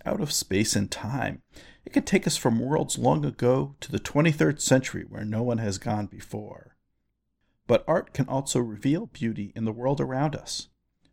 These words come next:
By giving us a new perspective on the things we see and do every day, art, particularly mime,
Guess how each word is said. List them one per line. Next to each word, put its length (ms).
By 120
giving 240
us 140
a 40
new 160
perspective 640
on 140
the 60
things 400
we 80
see 300
and 120
do 260
every 280
day, 440
art, 320
particularly 600
mime, 560